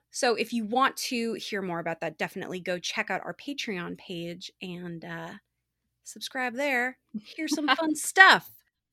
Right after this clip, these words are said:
Speaker 2: Mm-hmm.
Speaker 1: But it was nominated for A Friend Like Me as well as the Best Original Song. Didn't win. Best Sound Editing, and Best Sound. So clearly, sound-wise,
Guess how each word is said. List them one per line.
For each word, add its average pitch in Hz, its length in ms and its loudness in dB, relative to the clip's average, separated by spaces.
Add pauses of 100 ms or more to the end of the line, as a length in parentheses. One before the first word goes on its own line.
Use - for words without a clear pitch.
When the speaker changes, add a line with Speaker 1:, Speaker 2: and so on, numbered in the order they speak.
(140)
Speaker 2:
Mm-hmm. 226 180 -2 (320)
Speaker 1:
But 262 320 10
it 269 120 8
was 269 200 2
nominated 269 1000 6
for 226 840 6 (1080)
A 233 40 -6
Friend 220 220 2
Like 214 160 4
Me 202 160 4
as 202 100 -2
well 175 200 4
as 208 100 -2
the 220 80 0
Best 180 260 -2
Original 185 300 -4
Song. 175 360 -8 (300)
Didn't 180 200 -8
win. 339 180 4 (540)
Best 254 380 4
Sound 226 460 2 (140)
Editing, 214 420 4 (600)
and 254 320 0 (180)
Best 294 380 4
Sound. 170 640 2
So 320 200 -2
clearly, 370 920 -2 (320)
sound-wise, 262 1080 0